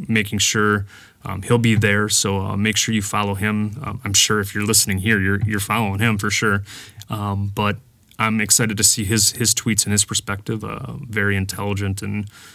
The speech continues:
uh, wonderful and friend-, friendly, and, uh, has been a guest on the Unknown Packers podcast. Uh, he's a great follow and, uh, just a,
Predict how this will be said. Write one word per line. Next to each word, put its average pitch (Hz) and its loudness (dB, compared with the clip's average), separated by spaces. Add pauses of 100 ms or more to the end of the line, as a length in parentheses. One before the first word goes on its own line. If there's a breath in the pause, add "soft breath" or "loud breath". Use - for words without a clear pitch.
(220 loud breath)
uh, 107 -8
wonderful 110 2
and 98 0
friend-, 113 0
friendly, 113 0
and, 101 -2 (540 loud breath)
uh, 104 -4
has 98 -6
been 120 2
a 117 2
guest 110 2
on 107 2
the 104 2
Unknown 101 2
Packers 107 -4
podcast. 104 -2
Uh, 120 -8 (160)
he's 117 -4
a 107 -2
great 104 -2
follow 110 0
and, 107 -2
uh, 123 -8 (420 loud breath)
just - 0
a, 104 -2